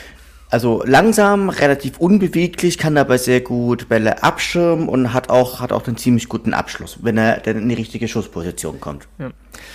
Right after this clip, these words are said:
Speaker 2: Auch da ist es vielleicht ja wieder offen, ähm, bezüglich der, der Grundausrichtung, ne? In einem, in einer, in einer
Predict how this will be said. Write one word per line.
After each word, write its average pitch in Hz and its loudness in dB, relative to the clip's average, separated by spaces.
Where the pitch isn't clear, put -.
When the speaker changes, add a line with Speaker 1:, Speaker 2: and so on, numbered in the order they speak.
Speaker 2:
Auch - -10
da 117 0
ist 123 2
es 117 -4
vielleicht 120 -2
ja 127 -4
wieder 120 -2
offen, 123 -6
ähm, 117 -4
bezüglich - -10
der, 120 -4
der 120 -10
Grundausrichtung, - -8
ne? 131 -6
In 120 -8
einem, 117 -8
in 120 -10
einer, 113 -8
in 120 -10
einer 117 -10